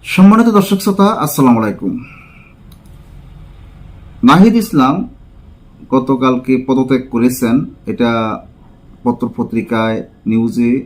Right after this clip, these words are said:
আপনারা অনেকেই জানছেন, কিন্তু আজকে নাহিদ ইসলামের জায়গায় এখন কে আসতে পারেন? আজকের জনপ্রিয় পত্রিকা ইত্তেফাকের একটা শিরোনামে পেয়েছি, "নাহিদের স্থলে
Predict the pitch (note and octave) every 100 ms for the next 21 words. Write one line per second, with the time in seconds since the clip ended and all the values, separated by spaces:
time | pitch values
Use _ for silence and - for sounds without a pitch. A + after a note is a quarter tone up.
0 | - F#2+ A#2+ A#2+ D3 D3+ D#3 A#2+ G2+ G2+
1 | G#2 - G#2 C#3+ - - - C#3 C3 D#3+
2 | - C#3 A#2 D#3+ F#3 G3 - F#3 F#3 F3+
3 | F3+ - - - - - F#2+ B2+ B2 A#2
4 | C3 - - B2 C3 B2+ - F3 B2 -
5 | A2 - C2+ - - - _ _ - -
6 | _ _ _ - _ _ _ - - -
7 | F3 G3 C4 G3+ G#3 B3 - _ _ -
8 | D#3 F3 E3 E3 E3+ E3 E3 E3+ E3+ C#3
9 | - - D#3+ F3 D#3 B2+ C3+ - - -
10 | - - - - - A#2+ C3+ C3 C3 C3+
11 | C#3 C#3 C3+ C#3+ D3 - F3 - - -
12 | C3 E3 G3 A3 A3 G#3 - C#3 A#2+ -
13 | -